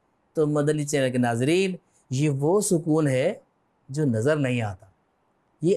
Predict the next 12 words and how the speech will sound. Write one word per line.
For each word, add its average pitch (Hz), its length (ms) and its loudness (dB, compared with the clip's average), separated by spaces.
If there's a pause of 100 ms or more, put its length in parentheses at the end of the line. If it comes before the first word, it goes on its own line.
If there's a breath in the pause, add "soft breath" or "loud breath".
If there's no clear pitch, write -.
(140)
ایک 196 280 0
اندرونی 170 460 2
کیفیت 170 480 0
کا 170 100 0
نام 139 280 -2
ہے، 127 100 -2 (500 soft breath)
اور 214 160 0
یہی 196 420 2
وہ 240 180 2
حقیقی 214 380 0
سکون 156 420 0
ہے 180 420 0